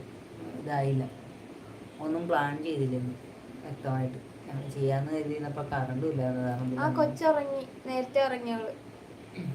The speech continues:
Speaker 1: ഇനിയിപ്പം നാളെ എന്തെങ്കിലും ചലഞ്ച് കൊണ്ടുവരാം. നിങ്ങൾക്ക് എന്തെങ്കിലും സജഷൻസ് ഉണ്ടെങ്കിൽ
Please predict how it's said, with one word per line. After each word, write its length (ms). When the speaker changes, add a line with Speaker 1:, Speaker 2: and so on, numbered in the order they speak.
Speaker 1:
ഇനിയിപ്പം 380
നാളെ 280
എന്തെങ്കിലും 340
ചലഞ്ച് 300
കൊണ്ടുവരാം. 360
നിങ്ങൾക്ക് 260
എന്തെങ്കിലും 300
സജഷൻസ് 480
ഉണ്ടെങ്കിൽ 280